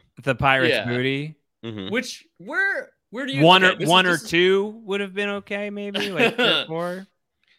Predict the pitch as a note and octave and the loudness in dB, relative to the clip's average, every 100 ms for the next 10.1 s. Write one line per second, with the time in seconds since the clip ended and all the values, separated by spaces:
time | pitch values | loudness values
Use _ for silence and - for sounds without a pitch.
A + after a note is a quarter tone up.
0 | _ _ F3 E3 A3+ D#4 C4+ A#3 F#3+ E3 | _ _ -10 -6 -4 -4 -6 -6 -4 -4
1 | - D3+ C3 B2+ A2+ C3 B2+ A#2+ - G#2+ | -4 -2 0 -2 -2 -6 -2 -2 -4 -8
2 | - G2 - D3 C#3 F3 F3+ G#3+ A3 G#3 | -4 -4 -6 -10 -6 -6 -6 -10 -8 -8
3 | F3+ F3 D3+ C#3+ C#3+ - C#3 C3 C3+ G#3 | -8 -8 -10 -10 -10 -8 -8 -6 -2 0
4 | G#3+ B2+ A2+ - G2 G2 - - C3 C3 | 2 0 -4 -10 -12 -14 -12 -8 -2 2
5 | B2 B2 C3 C#3 D3 D3+ C#3 D3+ C3 C3 | 2 0 -6 -6 -4 -6 -8 -8 -10 -10
6 | B2+ C3+ A#2+ A2+ A2+ C3+ B2+ A#2+ B2 A2+ | -10 -8 -8 -10 -12 -10 -10 -8 -6 -6
7 | _ _ _ _ - A#2 A#2 A2+ A#2 G#2 | _ _ _ _ -12 -12 -12 -8 -8 -8
8 | G#2 - C3 B2+ G#2 F#2+ G2 - _ _ | -16 -18 -12 -10 -10 -12 -16 -20 _ _
9 | G#2+ A#2 A#2+ - C#3 D3 C#3+ D3+ D3 C3+ | -12 -10 -8 -6 -4 -4 -4 -2 -2 -2
10 | B2+ | -6